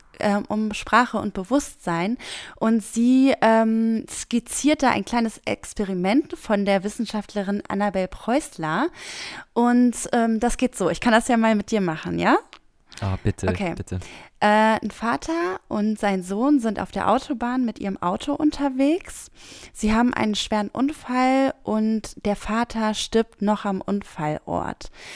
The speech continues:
Speaker 1: Der Sohn kommt schnell ins Krankenhaus und im Schockraum sagt der Chirurg geschockt, "Das ist mein Sohn, ich kann ihn nicht operieren." Wer ist dieser Mensch?
Speaker 2: Sein Vater.
Speaker 1: Nein, es ist die
Speaker 2: Oh
Speaker 1: Mutter.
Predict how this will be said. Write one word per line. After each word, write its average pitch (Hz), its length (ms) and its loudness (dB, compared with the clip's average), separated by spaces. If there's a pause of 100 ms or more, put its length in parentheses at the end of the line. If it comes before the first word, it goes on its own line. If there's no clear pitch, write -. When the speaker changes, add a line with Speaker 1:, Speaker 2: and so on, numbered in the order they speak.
(220)
Speaker 1:
Der 208 100 6
Sohn 262 340 8
kommt 233 280 0
schnell 214 220 0
ins 196 200 -4
Krankenhaus 254 880 2
und 208 200 -2
im 202 120 0
Schockraum 233 680 2
sagt 214 260 2
der 202 80 0
Chirurg 202 560 0
geschockt, 220 500 0 (100)
"Das 233 220 2
ist - 160 -10
mein 220 180 2
Sohn, 240 400 2
ich - 200 -4
kann 240 240 0
ihn 220 160 2
nicht 214 380 -4
operieren." 185 680 0 (1080)
Wer 254 360 4 (140)
ist - 400 -6 (160)
dieser 190 280 -2
Mensch? - 540 -8 (1700)
Speaker 2:
Sein 98 320 -4
Vater. 104 520 -6 (2000)
Speaker 1:
Nein, - 440 -6
es - 220 -10
ist - 160 -12
die 240 80 2
Speaker 2:
Oh - 40 8
Speaker 1:
Mutter. 285 340 8